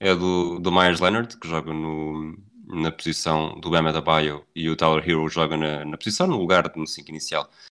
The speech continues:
do, do Goran Dragic. Eh, o cinco inicial tinha feito apenas dois minutos na época inteira, portanto não há, não há aqui milagres também. Eh,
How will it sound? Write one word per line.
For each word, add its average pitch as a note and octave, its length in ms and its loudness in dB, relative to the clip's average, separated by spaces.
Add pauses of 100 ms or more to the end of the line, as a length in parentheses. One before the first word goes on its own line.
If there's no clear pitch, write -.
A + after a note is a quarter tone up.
(260)
do, F2 800 0
do F2 120 -2
Goran F2+ 260 2
Dragic. G2+ 600 0
Eh, F#2 220 -6 (420)
o G#2+ 60 0
cinco A2 340 -2
inicial G#2 520 0
tinha G2 180 -6
feito G2 220 -6
apenas F#2 320 -4
dois F#2 220 2
minutos F#2 360 -4
na F2+ 120 -4
época F2+ 340 -6
inteira, F2 500 -8 (140)
portanto D#2+ 320 -8
não E2 180 4
há, D#2+ 320 2
não F2+ 160 2
há E2+ 80 4
aqui E2 220 -4
milagres F2 500 -2
também. F2 400 -4 (560)
Eh, G2+ 240 -4